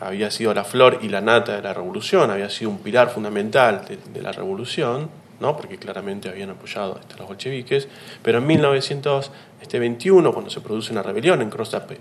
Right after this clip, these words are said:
precisamente pidiendo mayor libertad, este, mayor autonomía y mayor participación en los soviets,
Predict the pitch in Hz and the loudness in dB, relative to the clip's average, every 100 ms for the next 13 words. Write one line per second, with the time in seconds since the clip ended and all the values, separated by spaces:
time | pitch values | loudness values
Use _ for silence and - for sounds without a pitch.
0 | - 101 139 151 160 214 147 101 104 113 | -6 -2 0 2 6 6 6 0 -4 -4
1 | 117 104 - 117 113 110 156 147 139 131 | -4 -6 -8 -2 0 2 4 6 4 2
2 | - - - - - 104 104 - 113 113 | -8 -20 -20 -20 -16 -14 -8 -4 -4 -2
3 | 117 151 160 110 101 - 110 104 95 - | -2 0 2 2 0 -4 -2 -4 -6 -8
4 | 117 117 135 - 131 127 139 | -6 -6 -6 -4 -2 -2 -4